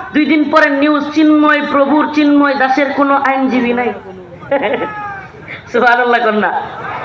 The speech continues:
মানে আগে কি হয়েছে, দুই দিন আগে কি হয়েছে, তার জন্য প্রিজন ভ্যান ঘেরাও করে ফেলছে, তার জন্য পুলিশকে গিয়ে আক্রমণ করতেছে, হাজার হাজার লোক তার ভক্ত, হাই রে, সমর্থকের অভাব নাই। যেমনি একটু মায়ের খাইছে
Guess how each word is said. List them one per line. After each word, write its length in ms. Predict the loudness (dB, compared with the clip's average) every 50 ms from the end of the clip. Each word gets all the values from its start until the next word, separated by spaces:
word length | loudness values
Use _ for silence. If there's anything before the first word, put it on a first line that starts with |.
| -10 -4 2
মানে 140 | 4 4 6
আগে 280 | 6 4 4 4 2 2 4
কি 80 | 4 4
হয়েছে, 240 | 4 4 2 2
দুই 160 | 2 4 4 4
দিন 120 | 4 4
আগে 160 | 2 2 0
কি 180 | 0 2 2 2
হয়েছে, 240 | 2 2 0 2 0 0 0 -2 -6 -10 -14 -14 -12 -2 0
তার 320 | 2 4 4 4 4 2
জন্য 280 | -2 0 2 2 2 2
প্রিজন 400 | 2 0 2 2 2 0 2 2
ভ্যান 200 | 2 2 2 2
ঘেরাও 240 | 4 6 6 6
করে 120 | 4 4 2
ফেলছে, 300 | 2 0 0 0 -4 -4 -4 -6 -12 -14 -20 -20 -20 -18 -8 -2
তার 280 | 2 2 2 2 2
জন্য 300 | 0 2 2 2 4 6 6 6 6 4 2 -2 -4 -2
পুলিশকে 360 | 0 2 2 2 2 2 0 4
গিয়ে 120 | 4 4
আক্রমণ 380 | 4 4 2 2 2 2 2 0
করতেছে, 480 | 0 0 0 -2 -2 0 0 -2 -2 -4 -10 -10 -2
হাজার 380 | 2 2 4 6 8 8 8 8
হাজার 360 | 6 6 6 4 4 4 2
লোক 180 | 2 0 0 0 2 2
তার 140 | 2 2
ভক্ত, 360 | 4 2 0 0 0 -2 0 0 0 0 -2 -6 -8 -6 0
হাই 320 | 4 6 6 8 8 8 6
রে, 80 | 6
সমর্থকের 560 | 2 2 2 0 0 0 -2 -2 0 0 0
অভাব 240 | 2 4 2 2 2
নাই। 180 | 0 -2 -2 -2 -6 -8 -12 -16 -18 -16 -10 -8
যেমনি 440 | -2 0 0 2 2 2 2 4 2
একটু 220 | 0 0 2 2
মায়ের 260 | 4 4 4 2 0
খাইছে 560 | 0 -2 -2 -2 0 0 2 2 2 0 -4